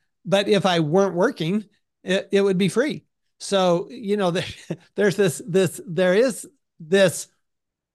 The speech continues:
um, function we have to consider in our planning. We don't just have to plan for how do we re-, reduce our taxes overall, but we actually have to, have to look at, okay, when do we take Social Security? I mean, there's a whole s-,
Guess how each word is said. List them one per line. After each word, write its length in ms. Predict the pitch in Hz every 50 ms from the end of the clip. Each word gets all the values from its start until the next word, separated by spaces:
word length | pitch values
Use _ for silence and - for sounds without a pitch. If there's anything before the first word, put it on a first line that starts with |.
| _ _ _ _ _ -
um, 360 | 180 185 180 175 170 170 -
function 480 | - 214 247 320 - - - 196 175 165
we 100 | 170 160
have 240 | 160 196 196 190 -
to 80 | -
consider 840 | - - 170 156 139 - - - 190 208 247 262 202 160 151 156 165 - -
in 120 | 180 175
our 160 | 180 170 160
planning. 680 | 156 - - - 185 220 240 254 233 190 165 160 156 156 143 _ - _ _ _ -
We 120 | 170 196
don't 180 | 226 269 233 185
just 160 | 202 190 -
have 180 | 214 185 170 -
to 80 | 160
plan 300 | - - 190 185 180 175
for 200 | 160 175 175 160 147
how 200 | 123 123 185 196
do 60 | 208
we 160 | 196 180 165
re-, 220 | 156 151 147 151 151 _ _ -
reduce 460 | 165 165 160 147 131 175 202 190 -
our 120 | 170 151
taxes 440 | - 175 175 175 - - - 147 143
overall, 540 | 165 156 147 147 180 233 254 170 139 131 - - - _
but 80 | - 185
we 80 | 226 277
actually 220 | 277 196 - 196
have 120 | 175 160
to, 140 | 135 - -
have 140 | 185 175 -
to 60 | - 175
look 240 | 170 185 175 -
at, 300 | 196 175 170 165 170 - _ _ _ -
okay, 280 | - 185 - 226 196 180
when 460 | 175 - 165 156 151 175 208 254 294
do 100 | 254 233
we 100 | 220 220
take 480 | 202 - 214 214 220 220 214 - - - _ _ _ _
Social 200 | - - 214 202
Security? 320 | - - - 233 277 247
I 60 | 180
mean, 100 | 147 156
there's 160 | 165 190 202 185
a 60 | 175
whole 400 | 160 - - - 247 226 226 226
s-, 120 | 180 -